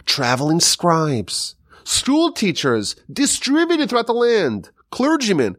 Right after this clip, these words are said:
spiritual leaders, priests who are everywhere. You will be interacting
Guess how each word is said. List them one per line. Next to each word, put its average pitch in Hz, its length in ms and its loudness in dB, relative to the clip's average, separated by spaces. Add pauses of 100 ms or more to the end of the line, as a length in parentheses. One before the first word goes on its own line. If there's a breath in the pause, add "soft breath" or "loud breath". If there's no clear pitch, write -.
spiritual 285 600 -2
leaders, 156 500 -6 (180)
priests - 640 -2 (1040)
who 127 140 -2
are 117 160 4
everywhere. 90 600 -4 (1300)
You 101 320 0
will 170 180 2
be 127 160 0
interacting 117 840 -2